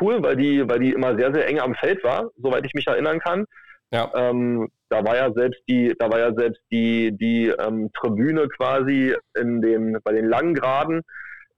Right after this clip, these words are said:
Speaker 1: ähm, war ja da relativ nah am Feld. Ähm, ja, als,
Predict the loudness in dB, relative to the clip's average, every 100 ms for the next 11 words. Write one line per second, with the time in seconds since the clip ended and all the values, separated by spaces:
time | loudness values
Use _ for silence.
0 | -6 -2 -2 -4 -2 0 2 2 2 0
1 | 0 -4 -2 -2 -2 -2 0 0 -2 -6
2 | -8 -2 -2 -2 -4 -6 _ -14 -6 -4
3 | -4 -6 _ -20 -20 -20 _ _ _ _
4 | _ -4 -4